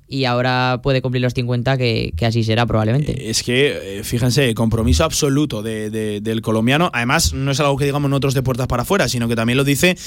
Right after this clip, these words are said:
Speaker 2: el vestuario, lo reconocía el bueno de Juan Ignacio Martínez, que este verano, una situación complicada, pues él siempre había sido muy profesional y que se dejaba absolutamente todo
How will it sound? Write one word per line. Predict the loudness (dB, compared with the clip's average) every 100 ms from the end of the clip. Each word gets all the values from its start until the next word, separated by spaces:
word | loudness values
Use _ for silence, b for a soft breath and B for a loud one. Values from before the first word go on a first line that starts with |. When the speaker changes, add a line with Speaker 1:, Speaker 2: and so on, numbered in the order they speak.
| B B
Speaker 2:
el | -10
vestuario, | -6 -4 0 2 4 2
lo | 0
reconocía | -4 -4 0 2 2 2 0
el | -4 -6 -6
bueno | -2 0 0
de |
Juan | 0 0
Ignacio | 0 0
Martínez, | 0 0 2 2
que | 0
este | -2 0
verano, | 2 2
una | 2
situación | 0 0 0 2
complicada, | 2 0 0 0 0 0 B B -6
pues | -2
él | 0
siempre | 0 0 2
había | 2 2 2 0 0 -2
sido | 0 2
muy | 2 2
profesional | 0 -2 -2 -2 -2
y |
que | -2
se | -6
dejaba | -4 0 0 0
absolutamente | -4 -4 -2 -2 -2 -4 -2 -4 0 0
todo | 0 2 2 4 -2 -8